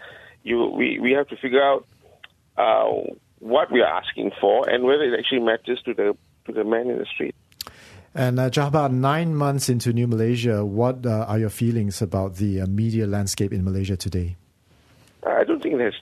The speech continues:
Speaker 1: changed much. I, I think you can see changes in the mainstream media has been done to appease the, the new government. Uh, online media remains the same. We still do what we do. We still get chastised. Um, <laughs> we,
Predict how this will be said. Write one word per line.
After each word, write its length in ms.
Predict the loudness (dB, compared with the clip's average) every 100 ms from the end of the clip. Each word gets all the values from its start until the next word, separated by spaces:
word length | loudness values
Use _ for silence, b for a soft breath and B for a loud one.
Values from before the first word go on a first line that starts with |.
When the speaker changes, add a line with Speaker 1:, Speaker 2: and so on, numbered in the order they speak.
| -2
Speaker 1:
changed 320 | -2 -2 -6
much. 380 | -4 -2 -4 -6
I, 300 | -6 -6 -4
I 40 | -4
think 180 | -2
you 100 | -2
can 60 | -2
see 100 | -6 -2
changes 420 | 0 0 0 -2
in 140 | -2 -2
the 100 | 0
mainstream 560 | 0 0 0 -2 -2
media 440 | -2 0 2 2 0 B B B B
has 180 | -4 -2
been 180 | -2 0
done 220 | 0 0
to 100 | -2
appease 420 | -2 -4 -4 -4 -2
the, 340 | -2 -2 -2 -6
the 120 | -6
new 220 | -4 -6 -4
government. 600 | -4 -2 -2 -2 -4 -6 _ B B B -2
Uh, 440 | 2 4 4 2 2
online 380 | 0 0 0
media 260 | 0 2 2
remains 520 | 2 0 2 2 0 -2
the 120 | -4 0
same. 240 | 0 0
We 100 | -2 -6
still 180 | -6 0
do 120 | 2
what 160 | 2 2
we 160 | -2
do. 220 | -2 -2
We 160 | 0 -2 -4
still 160 | -8
get 220 | -4 -4 -6 _ -10
chastised. 800 | -8 -6 -2 2 2 0 -6 -16 B B B B B
Um, 500 | 2 4 4 2 0
<laughs> 0 |
we, 120 | 0